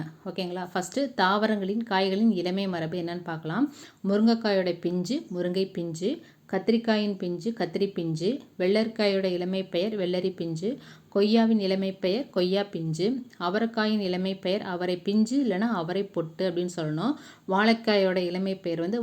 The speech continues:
வாழைக்கச்சல். அவரைக்காய் பிஞ்சு, அவரை பொட்டுன்ற சரியான ஆன்சர் பார்த்தீங்கன்னா அவரை பொட்டு மட்டும்தான். ஓகேங்களா? இப்போ பலாக்காயோட இளமை பிஞ்சு பலாமூசு, தென்னங்குரும்பை. அதே மாதிரி மாங்காயோட இளமை பெயர் வந்து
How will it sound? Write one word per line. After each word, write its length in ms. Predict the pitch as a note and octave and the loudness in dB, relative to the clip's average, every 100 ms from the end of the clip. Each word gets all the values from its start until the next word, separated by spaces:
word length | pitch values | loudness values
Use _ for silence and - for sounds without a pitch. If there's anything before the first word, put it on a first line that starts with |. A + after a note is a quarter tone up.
| F#3 | 0
வாழைக்கச்சல். 720 | F3 F3+ F3+ E3 D#3+ E3 D#3+ - - - | 0 -2 -2 -6 -4 -6 -8 -10 -8 -2
அவரைக்காய் 540 | F#3 A3 A3+ - A3 A3 - _ | 2 2 0 0 0 0 -6 _
பிஞ்சு, 360 | G3 F#3+ G3 G#3+ C#4 F#3 | 0 2 2 0 -2 -2
அவரை 220 | F3 G#3 A3 F#3 | 0 0 0 -2
பொட்டுன்ற 400 | D#3+ F#3+ G3+ G3 F#3+ | -2 -2 0 -2 0
சரியான 420 | F3+ G3+ G#3 G#3 | 0 2 2 0
ஆன்சர் 280 | F#3 F3+ F3+ | -2 -4 -4
பார்த்தீங்கன்னா 380 | F3 E3 F3 A3+ A3 | -6 -4 -4 -2 -2
அவரை 200 | F3 F#3+ F#3 | -2 -2 -4
பொட்டு 180 | D#3+ D#3+ | -4 -4
மட்டும்தான். 400 | D#3 E3 E3 D#3+ - - - F3+ | -4 -4 -4 -6 -8 -18 -12 -8
ஓகேங்களா? 380 | F3+ F#3 F3 F3+ F3+ | -6 -4 -4 -4 -6
இப்போ 140 | F3+ E3+ | -8 -4
பலாக்காயோட 680 | F#3 G3+ A3+ A3+ G3 F#3 F3 A#3 - - _ _ _ _ - - F#3 | -2 0 0 -2 -2 -2 -2 -4 -6 -20 _ _ _ _ -20 -8 -2
இளமை 240 | G3+ G#3+ G#3+ | 2 2 0
பிஞ்சு 260 | G#3 F3+ G3+ B3 | -2 0 0 0
பலாமூசு, 680 | G#3 F#3 F#3+ F3 E3+ E3 F3 E3+ E3 - - _ - | 0 0 0 -2 -4 -6 -2 -2 -2 -10 -20 _ -4
தென்னங்குரும்பை. 840 | G3+ G#3 G#3+ G#3 F3+ E3+ D#3+ E3+ E3+ D#3+ - - F3 | 0 2 2 0 0 0 0 0 0 -2 -8 -12 -6
அதே 140 | F#3+ | 0
மாதிரி 160 | G3+ G#3+ F#3 | 2 2 0
மாங்காயோட 440 | F#3 G#3 G#3 G3 G3+ F3 | 0 0 2 2 0 0
இளமை 240 | F#3 G3+ G3+ | -2 -2 -4
பெயர் 200 | F#3 E3+ | -4 -4
வந்து 160 | F3+ | -2